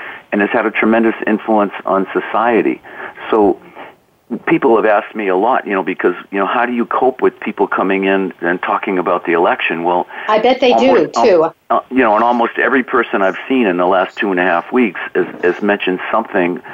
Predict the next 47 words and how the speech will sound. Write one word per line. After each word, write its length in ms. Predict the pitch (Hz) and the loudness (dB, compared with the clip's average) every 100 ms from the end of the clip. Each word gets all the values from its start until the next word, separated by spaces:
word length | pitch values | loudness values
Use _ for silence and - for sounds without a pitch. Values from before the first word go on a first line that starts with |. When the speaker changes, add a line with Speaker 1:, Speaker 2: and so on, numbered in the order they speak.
| - - | -18 -12
Speaker 1:
about 240 | - 95 90 | -4 -2 0
the 80 | - | 2
Speaker 2:
Yep. 80 | |
Speaker 1:
election 360 | - 90 - 87 | 2 2 -2 -6
and 100 | 87 | -4
how 160 | 98 90 | -2 -2
it's 140 | 82 | -2
affected 480 | 85 - 123 - 95 | -4 -2 -4 -2 -2
them. 180 | 87 87 | -2 0
But 140 | 85 95 | 0 0
again, 280 | 90 120 | 0 0
Speaker 2:
Yep. 80 | 117 | 2
Speaker 1:
getting 240 | 107 101 101 | 0 -2 0
back 280 | 104 104 | -2 0
to 100 | - | -4
empathy, 560 | - 131 139 127 92 87 - - - - - | -2 -2 -4 -4 -4 -4 -8 -16 -16 -18 -8
I 120 | - 139 | -2 2
like 260 | 151 151 | 2 0
to 100 | 127 - - | -2 -4 0
slow 220 | 123 123 | 2 4
down 280 | 120 117 107 | 2 2 0
the 80 | |
process 500 | 98 127 123 123 98 90 - | -2 -2 -2 0 0 0 -6
to 100 | 95 | -4
understand 640 | 113 107 104 - 104 104 92 | -2 0 -2 -2 0 0 0
the 60 | |
facts. 480 | 90 - 98 76 - - - - - - | -2 -2 -2 -2 -6 -16 -16 -20 -20 -4
Empathy 440 | - 131 143 135 | -2 0 0 2
is 100 | 113 104 | 2 2
very 240 | 107 101 98 - | 0 0 -2 -4
fact-oriented. 800 | 101 104 - 80 78 69 67 - | -4 -4 -2 0 0 -4 -10 -6
It 200 | - 90 | 0 2
looks 180 | 101 113 - | 2 0 -2
for 80 | 110 | -2
the 160 | 98 | 0
objective 560 | 92 - 95 - 90 - | -2 0 -2 -2 -6 -4
truth. 320 | - 117 78 _ - - - - | 0 0 0 _ -18 -16 -16 -2
So 80 | - | 0
when 120 | 113 | 2
come, 220 | 196 185 | 2 2
Speaker 2:
Mm. 220 | 180 170 165 | 2 0 0
Speaker 1:
somebody 260 | 147 135 | -2 -2
comes 240 | 113 120 110 | -2 -2 0
in 140 | 117 | 2
and 120 | 107 | 0
tells 300 | 98 110 104 | 0 -2 -2
me, 220 | 95 95 | 0 0